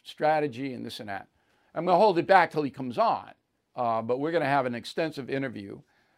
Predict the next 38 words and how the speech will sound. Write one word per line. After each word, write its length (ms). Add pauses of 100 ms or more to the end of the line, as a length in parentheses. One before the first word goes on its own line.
with 220
Mister 240
McCarthy, 420
who's 160
a 40
man 220
of 60
his 160
word. 300 (720)
Um, 440
so 160
I 80
do 120
expect 320
to 60
see 200
him, 320
uh, 220 (120)
in 120
the 80
next, 460
uh, 280 (180)
week 200
or 60
so. 240 (600)
I 80
also 220
had 100
a 240
nice 180
conversation 720
with, 260
uh, 200
Supreme 280
Court 240
Justice 340
Brett 360
Kavanaugh. 520